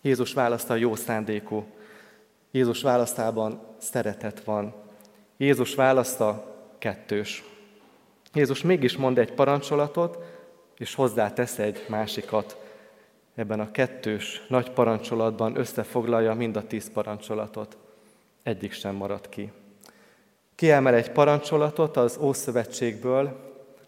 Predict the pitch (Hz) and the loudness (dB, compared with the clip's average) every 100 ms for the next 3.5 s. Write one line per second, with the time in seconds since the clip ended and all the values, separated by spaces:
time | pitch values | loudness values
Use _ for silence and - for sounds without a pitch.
0 | _ _ - - 120 - 110 107 110 110 | _ _ -14 -8 -8 -4 -2 0 -2 -4
1 | - - - - _ _ _ _ _ _ | -10 -18 -20 -20 _ _ _ _ _ _
2 | - 123 117 107 113 113 110 107 135 139 | -4 -2 0 0 -2 -4 -4 -2 -2 -2
3 | 131 - 117 117 | -4 -4 -4 -4